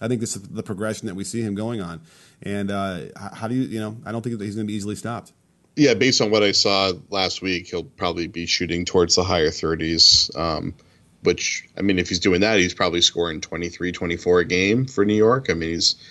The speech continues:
Speaker 2: making a push for the All-Star team. Although, I mean, who knows how the points are gonna get distributed, but I think he's gonna be in a pretty comparable role with the Knicks to where he was at the Pelicans last year. So, yeah, I mean,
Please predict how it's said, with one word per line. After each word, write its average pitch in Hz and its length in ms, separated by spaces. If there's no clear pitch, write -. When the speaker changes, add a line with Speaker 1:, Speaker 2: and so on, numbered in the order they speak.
Speaker 2:
making 87 260
a 80 60
push 90 260
for 80 140
the 78 140
All-Star 87 320
team. 104 260
Although, 87 240
I 92 60
mean, 98 160
who 117 120
knows 98 560
how 101 160
the 90 100
points 95 300
are - 20
gonna 87 160
get 80 100
distributed, 90 540
but 107 140
I 92 100
think 92 160
he's 95 140
gonna 90 180
be 87 140
in 85 60
a 82 40
pretty 85 220
comparable 80 500
role 85 240
with 80 120
the 80 100
Knicks 90 320
to 85 120
where 80 140
he 90 100
was 80 220
at - 60
the - 60
Pelicans 92 460
last 80 320
year. 78 300
So, - 480
yeah, 165 160
I 98 80
mean, 113 320